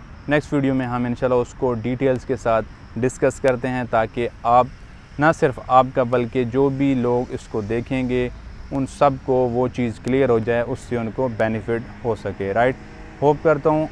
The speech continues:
और कि इंशाल्लाह आपको इस video से help होगी, आप ज़रूर इसमें apply किया करें। इसमें apply करने से आपका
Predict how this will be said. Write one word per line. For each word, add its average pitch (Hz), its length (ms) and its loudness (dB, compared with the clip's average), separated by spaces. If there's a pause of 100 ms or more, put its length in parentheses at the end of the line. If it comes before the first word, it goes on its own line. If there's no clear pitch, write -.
और 120 420 6 (920)
कि 131 100 0
इंशाल्लाह 120 680 0
आपको 120 480 0 (360)
इस - 160 -6
video 120 200 0
से 123 160 -2
help 123 280 0
होगी, 127 320 0 (400)
आप 117 180 6
ज़रूर 120 300 2
इसमें 131 240 -2
apply 113 340 0
किया 143 280 0
करें। 127 300 2 (460)
इसमें 143 320 -2
apply 143 380 4
करने 151 260 2
से 147 160 0
आपका 139 540 2